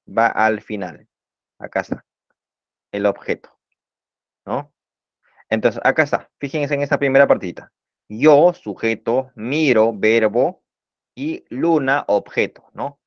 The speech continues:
Entonces, el objeto va al final y el verbo va al medio en el español. En el quechua, la oración básica, la mejor forma de ordenarlo es que el verbo se va al final, ¿ya? El verbo se va al final,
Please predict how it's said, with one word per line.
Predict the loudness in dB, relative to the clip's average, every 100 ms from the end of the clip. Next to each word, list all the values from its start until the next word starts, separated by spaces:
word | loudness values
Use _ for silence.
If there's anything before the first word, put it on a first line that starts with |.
| _ -12
Entonces, | -4 -2 -2 -6 _ _ _ _ -6
el | 2
objeto | 2 2 0 -2 0 2
va | 4 4
al | 2
final | -2 0 0 -2
y | -4 -2
el | -2
verbo | 0 -2 0 -2
va | 2 2 2
al | -2
medio | -4 -4 -2 -4 -4
en | -8 -6
el | -6
español. | -6 -8 -4 -2 -2 -4 -12
En | -8 -4
el | -4
quechua, | 0 -2 -2 -12 -10 -12 -14 _ _ _ _ _ _ -6
la | 2 4 6
oración | 6 4 0 -2 2
básica, | 2 2 -2 -16 -8 -8 -8 _ _
la | -4 0
mejor | -2 2 2 2
forma | 4 4 4 -2
de | -2
ordenarlo | 0 0 0 0 0 2 -2 -2 _ _ _ -10
es | -8 -8 -10
que | -6 0 0
el | 2
verbo | 0 2 0 -2
se | -2
va | 0 0
al | -2
final, | -8 -2 0 -2 -8 _ _ _ _ _ -10
¿ya? | -8 -8 _ _ _ _ -10
El | -6 -2
verbo | 0 0 -2 -6
se | -6 -2
va | 0 0
al | -4
final, | -8 -10 -10 -12